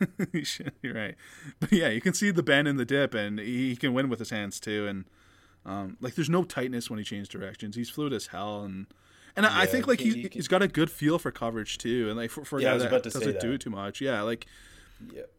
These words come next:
Speaker 1: he, he's flowy.
Speaker 2: Like, you,
Speaker 1: He,
Speaker 2: there's
Speaker 1: go ahead, yeah.
Speaker 2: There's, like, uh, you, you mentioned doesn't do it too much. Yeah, some of these other, uh, linebackers, obviously Jock, but, like, Zaven Collins, uh,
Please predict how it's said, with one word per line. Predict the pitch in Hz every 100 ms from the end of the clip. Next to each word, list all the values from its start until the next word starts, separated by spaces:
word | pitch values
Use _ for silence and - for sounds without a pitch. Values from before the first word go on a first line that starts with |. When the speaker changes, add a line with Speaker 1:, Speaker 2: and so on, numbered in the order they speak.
| _
Speaker 1:
he, | 170 190
he's | 202 185
flowy. | - 165 180 185
Speaker 2:
Like, | 160
you, | 185 226
Speaker 1:
He, | 175
Speaker 2:
there's | 202 220 - - - _
Speaker 1:
go | 147
ahead, | 131
yeah. | 123 117 - _ _ _ _ _ _ _ - - - -
Speaker 2:
There's, | 202 156 147 151
like, | 160 156 - - -
uh, |
you, | 143 139 156
you | 147
mentioned | 151 147 123
doesn't | 127 127
do | 117
it | 117
too | 120
much. | 110 -
Yeah, | 113 95
some | 135
of | 147
these | 160
other, | 131 139 131 117 - 80 - -
uh, | 95 107 101 95 95 -
linebackers, | 101 113 104 98 101
obviously | 101 101 - 101
Jock, | 101 104 101
but, | 98
like, | 101
Zaven | 101 113 113
Collins, | 107 98 101 101 98 - _ _ - - -
uh, | 95 98 98